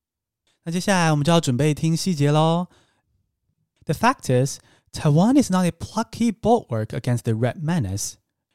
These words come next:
nor is it some sort of island-side Viagra to rejuvenate the Chinese nation. Taiwan is twenty-three million people who, in the face of considerable odds, have built a free democratic society and very much deserve the right to decide their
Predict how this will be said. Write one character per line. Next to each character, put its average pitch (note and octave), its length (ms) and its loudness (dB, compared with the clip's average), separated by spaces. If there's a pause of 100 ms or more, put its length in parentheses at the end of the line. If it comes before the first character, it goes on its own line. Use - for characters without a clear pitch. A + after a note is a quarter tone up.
(100)
nor A2+ 200 -2
is G#2+ 60 -4
it A2+ 80 -2
some A#2 180 -4
sort A#2+ 280 -4
of G#2+ 180 -14
island-side F#3 640 -2
Viagra D3 640 -2 (160)
to E3 140 -2
rejuvenate G#3+ 720 0
the D#3+ 100 -4
Chinese E3+ 560 -2
nation. A#2 540 -6 (680)
Taiwan F3+ 480 4
is - 200 -2
twenty-three C#3+ 400 2
million A2+ 300 -2
people D3+ 440 -6 (380)
who, D3 100 2
in D3 140 0
the C3 80 2
face C#3 260 0
of A#2 100 -4
considerable G#3+ 540 -2
odds, C#3 420 0 (260)
have - 220 -8
built F3 160 2
a E3+ 80 2
free A3 460 -2
democratic E3+ 560 -2
society E3 720 -2 (380)
and D#3 200 -2
very A#3 360 2
much G#3+ 220 0
deserve D3+ 340 -2
the C3+ 120 -2
right C3+ 260 -2
to - 60 -16
decide D#3 320 -2
their C#3+ 160 0